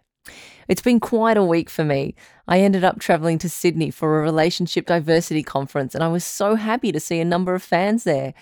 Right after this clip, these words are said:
I'm so pleased to hear from you about how many are finding love or being inspired to communicate better with your partners.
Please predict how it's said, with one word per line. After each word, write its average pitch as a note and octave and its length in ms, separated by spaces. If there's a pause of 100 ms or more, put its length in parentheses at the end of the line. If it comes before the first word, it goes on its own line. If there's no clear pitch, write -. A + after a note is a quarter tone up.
(320)
I'm E3+ 120
so G3+ 360
pleased D#3+ 380
to D3 100
hear D3 180
from C#3 280
you C3+ 180
about C3 300
how E3+ 200
many F#3 360
are D3+ 60
finding D3 420
love D3 340
or C#3 80
being C#3+ 240
inspired D3 640
to - 100
communicate C#3 580
better C#3 220
with C#3 180
your D3 140
partners. - 580